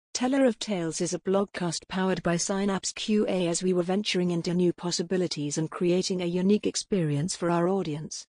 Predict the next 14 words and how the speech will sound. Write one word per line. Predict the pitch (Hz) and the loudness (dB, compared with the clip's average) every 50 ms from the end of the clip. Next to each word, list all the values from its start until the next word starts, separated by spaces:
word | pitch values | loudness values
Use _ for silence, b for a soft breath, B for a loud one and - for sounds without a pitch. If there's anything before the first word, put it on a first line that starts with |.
| _ _ _ _ - | _ _ _ _ -8
Starting | - - - - 233 254 285 - 247 214 | -8 -4 0 2 2 2 4 2 2 2
off | 180 165 - - | 0 0 -4 -2
this | - 208 - - | -2 -2 -2 -2
top | - - 208 - - - | -6 -6 -6 -6 -4 -2
chapter | - 208 180 - - - 160 | 0 0 0 0 0 -2 -2
with | 147 160 151 | -2 -2 -4
the | - 175 | -2 0
narration | 175 185 185 185 196 202 196 - - 185 | 2 2 4 4 4 2 2 2 2 2
of | 180 165 | 0 0
our | 175 170 | 0 -2
Super | 165 - - 220 202 - 202 | 0 0 0 0 0 0 0
Reads | 190 185 170 165 156 - | 2 2 2 0 0 0
article | 180 170 170 - 196 - 180 180 | -2 -2 -2 -4 -6 -4 -2 -2
series. | - - 185 165 156 151 151 151 151 - - | -2 -2 -2 -2 -2 -2 -2 -4 -4 -6 -8